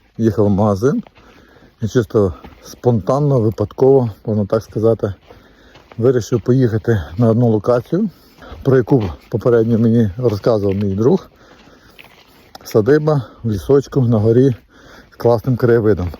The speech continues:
Поки що до неї йду. Коли буду на місці, вам все покажу і розкажу. Доріжка,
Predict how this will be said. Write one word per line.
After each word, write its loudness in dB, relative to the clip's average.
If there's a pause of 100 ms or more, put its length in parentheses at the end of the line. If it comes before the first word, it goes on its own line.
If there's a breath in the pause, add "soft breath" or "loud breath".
Поки -2
що 0
до 0
неї 4
йду. 2 (840 loud breath)
Коли 4
буду 0
на 2
місці, 2 (840 loud breath)
вам 0 (2000 loud breath)
все 0
покажу 2
і 6
розкажу. -4 (1200 soft breath)
Доріжка, -4